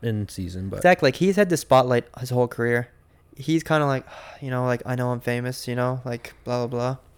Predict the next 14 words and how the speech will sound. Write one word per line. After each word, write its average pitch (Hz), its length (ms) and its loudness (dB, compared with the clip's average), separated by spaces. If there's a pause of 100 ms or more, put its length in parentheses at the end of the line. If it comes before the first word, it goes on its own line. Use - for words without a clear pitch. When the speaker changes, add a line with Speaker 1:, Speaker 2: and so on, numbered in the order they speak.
(180)
Speaker 1:
And 113 160 0
I 175 60 6
haven't 269 180 2
really 147 220 6
heard 120 240 6
of 131 80 4
him 104 300 0
really 117 240 0
being 107 280 -2
on 101 200 0
too 117 120 -4
many 107 240 -2
other 101 200 0
shows 107 640 -2